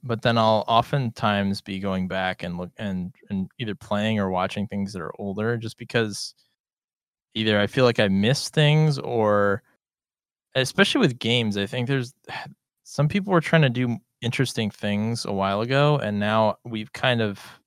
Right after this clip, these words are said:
synthesized a lot of that out, it feels like, and we're just going for the most, um,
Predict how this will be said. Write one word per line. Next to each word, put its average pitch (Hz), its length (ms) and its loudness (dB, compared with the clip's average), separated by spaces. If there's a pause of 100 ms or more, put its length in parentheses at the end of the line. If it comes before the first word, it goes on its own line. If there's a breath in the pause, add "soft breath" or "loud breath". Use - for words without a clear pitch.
(600)
synthesized 107 960 0
a 98 40 -2
lot 98 220 0
of 92 80 -2
that 92 160 -4
out, 95 260 -2
it 85 100 -8
feels 87 300 -10
like, 87 240 -12
and 92 80 -10
we're 92 120 -10
just - 280 -14
going 104 380 0
for 98 220 -6
the 92 200 -8
most, 95 600 -6 (180)
um, 90 540 -6